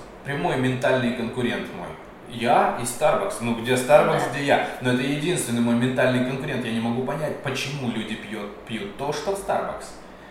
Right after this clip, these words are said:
Speaker 1: Это очень важно. То есть
Speaker 2: Ты даже это кофе не называешь, да?
Speaker 1: Я это не назову кофе, это однозначно.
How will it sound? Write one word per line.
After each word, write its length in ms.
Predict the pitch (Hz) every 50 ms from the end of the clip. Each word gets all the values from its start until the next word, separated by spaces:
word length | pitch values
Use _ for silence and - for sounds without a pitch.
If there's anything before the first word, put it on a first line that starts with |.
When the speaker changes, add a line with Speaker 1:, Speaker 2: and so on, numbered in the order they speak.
| - - - - - - - - - - - - - - - - - -
Speaker 1:
Это 180 | - 127 139 143
очень 260 | 147 143 165 165 151
важно. 300 | 156 135 - - - - - - - - -
То 60 | -
есть 140 | 143 - -
Speaker 2:
Ты 60 | 269 -
даже 220 | 240 226 233 254
это 200 | 233 220 - - 247 247 -
кофе 260 | - 262 254 254 254
не 140 | - 202 196
называешь, 540 | 190 - - - - - - - 190 - - -
да? 100 | 123 -
Speaker 1:
Я 160 | 190 214 233
это 100 | 240 233
не 120 | 233 233 226
назову 340 | 220 214 233 208 196 151 -
кофе, 220 | - 123 120 135 143
это 120 | 151 - 170
однозначно. 580 | 160 156 151 135 127 - - - - - 247